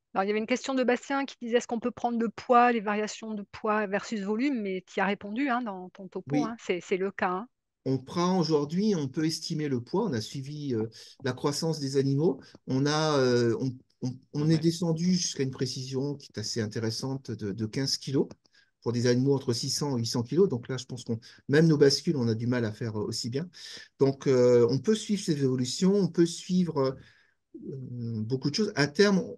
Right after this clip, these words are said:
Speaker 2: je vous dirais que on voulait l'installer dans notre dispositif, euh, en sortie, par exemple, d'une salle de traite.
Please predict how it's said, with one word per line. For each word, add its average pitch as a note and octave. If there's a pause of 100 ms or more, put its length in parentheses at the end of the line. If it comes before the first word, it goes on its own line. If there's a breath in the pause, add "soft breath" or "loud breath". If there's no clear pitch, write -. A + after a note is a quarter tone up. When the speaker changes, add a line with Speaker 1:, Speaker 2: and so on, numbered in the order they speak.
(120)
Speaker 2:
je -
vous C#3
dirais E3+
que C#3 (400 loud breath)
on C#3
voulait D#3+
l'installer D#3+
dans D#3
notre C3+
dispositif, C#3+
euh, A#2+
en A#2+
sortie, C#3+
par A2
exemple, A#2
d'une A2+
salle A2
de G#2+
traite. C3